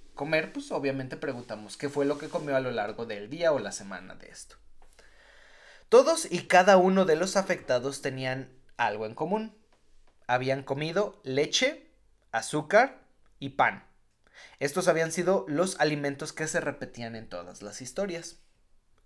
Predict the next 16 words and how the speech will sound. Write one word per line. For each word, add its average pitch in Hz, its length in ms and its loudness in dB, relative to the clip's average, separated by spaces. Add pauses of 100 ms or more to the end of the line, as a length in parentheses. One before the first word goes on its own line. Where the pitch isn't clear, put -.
(760)
Por 190 160 2
cómo 220 220 -2
iniciaron 240 480 4
los 285 120 0
síntomas 196 680 -4
en 139 180 -6
todas 127 220 2
las 131 100 0
personas, 151 480 -4
se 196 100 -2
pensó 185 360 0
en 151 120 -2
un 160 140 -6
envenenamiento 139 1160 -4
en 117 200 -6
masa. 127 540 -6